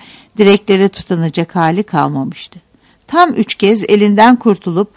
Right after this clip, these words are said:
altlarında uğuldayıp duran karanlık denizin derinliklerine gömüleceğini sandı.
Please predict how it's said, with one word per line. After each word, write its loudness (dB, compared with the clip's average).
altlarında 2
uğuldayıp 2
duran 0
karanlık 0
denizin 0
derinliklerine -2
gömüleceğini -6
sandı. -10